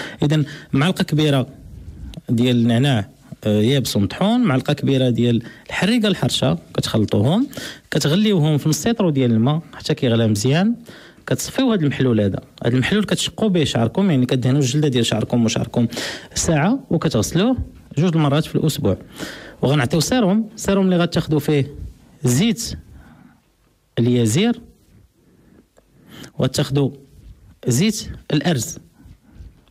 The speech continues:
لويل فيكس دو سيدر، ماشي الروح، زيت الأرز. إذن زيت اليازير وزيت الأرز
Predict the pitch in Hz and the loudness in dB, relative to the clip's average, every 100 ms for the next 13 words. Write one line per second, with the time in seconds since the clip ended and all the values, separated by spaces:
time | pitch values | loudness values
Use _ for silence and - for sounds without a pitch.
0 | - 165 190 208 - 165 - 139 127 170 | -2 0 0 -2 -2 -2 0 0 2 0
1 | - 151 117 - 160 - - 113 - - | 2 2 2 2 0 0 0 -2 -4 -12
2 | - - 135 131 190 180 143 127 120 113 | -12 -2 0 2 2 2 2 4 2 0
3 | - 226 233 | 0 0 0